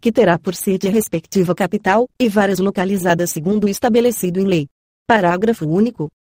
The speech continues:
Nos territórios federais, a jurisdição e as atribuições cometidas aos juízes federais caberão aos juízes da justiça local,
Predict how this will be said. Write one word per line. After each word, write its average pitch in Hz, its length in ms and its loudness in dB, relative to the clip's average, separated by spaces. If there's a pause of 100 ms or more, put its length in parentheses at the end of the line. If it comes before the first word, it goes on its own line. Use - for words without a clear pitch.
(100)
Nos 233 200 2
territórios 202 640 0
federais, 196 680 0 (100)
a 214 100 2
jurisdição 208 640 0
e 220 60 2
as 214 140 0
atribuições 190 640 -2
cometidas 202 680 0
aos 214 160 0
juízes 208 460 -4
federais 185 420 -2
caberão 165 460 2
aos 226 100 0
juízes 214 420 -2
da 180 160 2
justiça 170 480 -2
local, 190 420 0